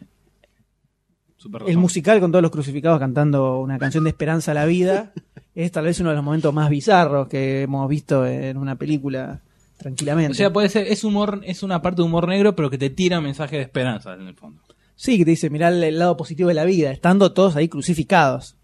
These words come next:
Speaker 2: O sea, a ver si entendemos. Es un humor bastante oscuro.
Speaker 1: <laughs>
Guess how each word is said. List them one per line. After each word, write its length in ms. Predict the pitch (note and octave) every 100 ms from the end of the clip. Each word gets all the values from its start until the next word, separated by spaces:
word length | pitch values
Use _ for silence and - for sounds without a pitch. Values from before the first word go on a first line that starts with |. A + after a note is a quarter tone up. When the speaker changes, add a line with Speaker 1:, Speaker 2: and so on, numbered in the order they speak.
| _
Speaker 2:
O 40 |
sea, 380 | - B2+ - G#2
a 40 |
ver 100 | C#3
si 160 | C3+ C3+
entendemos. 500 | C#3 C#3 C3+ C3 C3+ - _ _ _
Es 260 | D#3+ F3 -
un 120 | D3+
humor 340 | C#3+ D#3 G3
bastante 540 | D3 C#3 G3+ D#3+ C3+ B2+
oscuro. 360 | B2 C3+ C3 - - -
Speaker 1:
<laughs> 100 | -